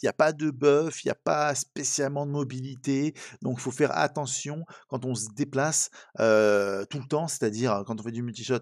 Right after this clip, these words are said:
et heu, le crossbow shot, heu, de se mettre à bonne distance. Si vous êtes en groupe, heu, faites attention encore plus. Normalement, vous aurez un crusader ou un moine ou un barbare qui va prendre l'aggro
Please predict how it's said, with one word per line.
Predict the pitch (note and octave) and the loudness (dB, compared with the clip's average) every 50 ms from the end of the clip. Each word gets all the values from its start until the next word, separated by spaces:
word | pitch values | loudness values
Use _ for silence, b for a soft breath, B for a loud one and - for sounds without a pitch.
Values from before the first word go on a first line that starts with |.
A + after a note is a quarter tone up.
| - - - | -4 -10 -6
et | B2+ B2+ B2 A#2+ B2 | -2 0 0 0 0
heu, | A#2+ - - - - - B B B B B | -2 -4 -4 -4 -4 -6 B B B B B
le | - B2 | -8 -8
crossbow | B2 - B2+ A2 G2+ G#2+ G#2 | -4 -2 -2 -2 -2 -4 -2
shot, | - D3 D3+ D#3 - - B B B B B B - | 0 0 0 0 -2 -8 B B B B B B -2
heu, | - A#2+ A#2+ A#2+ A#2 A#2 | 0 2 2 4 2 2
de | A2+ A#2+ A#2+ A#2 B2 C3+ C#3 C3 - - - B2+ B2 - - - | 2 0 -2 -2 -2 -2 -4 -8 -10 -10 -12 -14 -18 -20 -14 -10
se | - - C#3 | -4 -2 -2
mettre | B2+ C3+ D3 C#3+ - - - | 0 -2 -4 -4 -6 -2 0
à | A#2+ B2 | 2 4
bonne | B2 C3+ C#3 C3 | 4 4 4 4
distance. | B2 A#2+ A#2+ B2+ B2 - - - | 0 -6 -6 -4 -6 -4 -4 -6
Si | - - C#3 C3 | -4 -4 -4 -4
vous | C3 C3+ C3+ C3 C3 C#3+ | -6 -6 -8 -4 -2 -2
êtes | C3 C3+ - | -4 -4 -6
en | G#2 A2+ A2 A2 | -6 -4 -4 -4
groupe, | A2 G2 G#2+ B2+ E3 E3+ - - - B B B B B B - | -4 -4 -2 -2 -2 -4 -6 -12 -20 B B B B B B 0
heu, | A2+ A2+ A2+ A2+ A2 A2 G#2+ G#2+ G#2 | 4 6 6 6 6 6 6 4 4
faites | - - B2 - A2 | 2 0 -4 -4 -4
attention | G#2 G#2 G#2 G2+ - C3 B2 A2+ | -6 -6 -8 -6 -4 -4 -4 -2
encore | G#2+ G#2 G#2 - - | -2 -4 -6 -6 -8
plus. | _ - B2 C#3+ C#3 - - B B B B B2+ | _ -8 -6 -6 -6 -8 -10 B B B B 0
Normalement, | C3 B2 A#2+ B2 A#2 A#2 A#2+ B2 B2 A#2+ | 0 2 2 2 0 0 0 0 0 0
vous | A2 A2 G#2+ A2 | -2 -4 -4 -4
aurez | G#2+ G2 | -2 -2
un | G#2 G#2+ | -2 -2
crusader | - - G2+ A2+ A2 A2 A2+ G2+ | -4 -6 -6 -4 -2 0 0 -2
ou | G#2 G#2+ G#2 G#2+ | -2 -4 -4 -4
un | G2+ | -4
moine | G#2 A2 A2+ A2+ A2+ A2+ A2 A2+ | -4 -4 -2 0 0 -2 -2 -4
ou | - G2+ | -4 -4
un | G2 | -4
barbare | F2 - - - A#2 A2 - | -4 -4 -2 -2 -4 -4 -4
qui | - - | -8 -8
va | F#2 - - - - B B B B B _ _ | -6 -4 -4 -4 -4 B B B B B _ _
prendre | - - - C#3+ D3 C#3+ C#3 A#2+ A2+ B2 | -12 -6 -2 -2 0 0 -2 -2 0 0
l'aggro | B2 B2 A#2+ A#2 A2+ A#2 A#2 B2 A#2+ B2 | 0 0 0 -2 -4 -2 0 0 0 -2